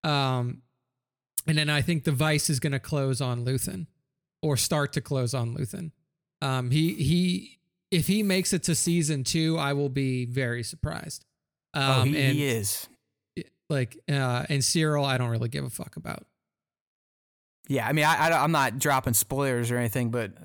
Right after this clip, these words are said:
Speaker 2: I, I'm pretty sure when we talk about this Tony interview next, that Tony pretty much kicks that door open that Luthen is back, but yes, his, his time is short and he knows it.
Speaker 1: Yeah.
Speaker 2: Uh, all right, so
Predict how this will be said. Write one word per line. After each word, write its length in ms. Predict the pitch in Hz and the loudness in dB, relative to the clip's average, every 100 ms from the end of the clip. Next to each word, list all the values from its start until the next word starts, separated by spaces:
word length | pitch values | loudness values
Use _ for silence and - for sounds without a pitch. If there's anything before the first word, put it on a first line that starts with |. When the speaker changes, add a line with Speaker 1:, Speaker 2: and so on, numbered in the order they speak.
| 139 | -6
Speaker 2:
I, 140 | 135 127 | -4 -2
I'm 140 | 131 | -2
pretty 200 | - 156 | 0 0
sure 240 | - 156 | 0 0
when 100 | 135 | 0
we 100 | 131 123 | 0 0
talk 260 | 143 131 | 0 0
about 220 | 127 123 | 0 -2
this 160 | 131 110 | 0 -2
Tony 340 | - 139 139 | -2 -2 -2
interview 320 | 135 135 131 123 | -2 -4 -2 -2
next, 360 | 123 131 - | -2 -2 -4
that 140 | 120 104 _ | -6 -6 _
Tony 520 | - 135 127 120 113 107 - _ _ _ | -6 -4 -2 -2 -4 -6 -12 _ _ _
pretty 160 | - 131 | -6 -2
much 280 | 117 113 - | -2 -2 -6
kicks 280 | 139 117 - | -6 -4 -4
that 220 | 113 117 | -4 -4
door 360 | 120 117 110 107 | -4 -4 -6 -6
open 360 | 127 110 110 | -6 -4 -2
that 140 | 107 113 | -2 -2
Luthen 680 | 127 127 - 120 110 107 | -2 -4 -4 -4 -2 -2
is 200 | 147 147 | -4 -4
back, 400 | 120 135 123 107 | -2 -2 -2 -2
but 120 | 120 113 | -8 -4
yes, 280 | 120 110 | -4 -4
his, 260 | - 117 - 123 | -4 -4 -4 -4
his 180 | 127 | -6
time 380 | - 123 113 113 | -4 -4 -4 -4
is 320 | 113 110 - - | -4 -6 -8 -14
short 380 | - 131 117 - | -12 -8 -8 -8
and 100 | 110 | -6
he 100 | 113 | -4
knows 380 | 240 240 113 78 | -2 -4 -6 -8
it. 200 | - - - - - - | -10 -18 -20 -20 -20 -6
Speaker 1:
Yeah. 240 | 127 131 - - - - - _ _ | -4 -4 -8 -14 -20 -20 -20 _ _
Speaker 2:
Uh, 420 | - - 65 - - - - | -12 -8 -6 -6 -8 -12 -6
all 80 | 214 | -2
right, 260 | 247 175 - _ | 2 0 -2 _
so 680 | - - 190 185 180 175 160 | -2 2 4 4 2 2 0